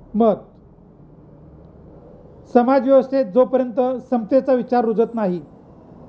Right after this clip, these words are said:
तोपर्यंत या देशाला ऊर्जितावस्था येणार नाही. कर्मकांड, जातीव्यवस्था व सुटलेले सामाजिक भान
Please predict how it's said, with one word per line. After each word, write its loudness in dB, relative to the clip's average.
तोपर्यंत 2
या 0
देशाला -2
ऊर्जितावस्था 0
येणार -2
नाही. -4
कर्मकांड, 0
जातीव्यवस्था 0
व 2
सुटलेले 0
सामाजिक -6
भान -2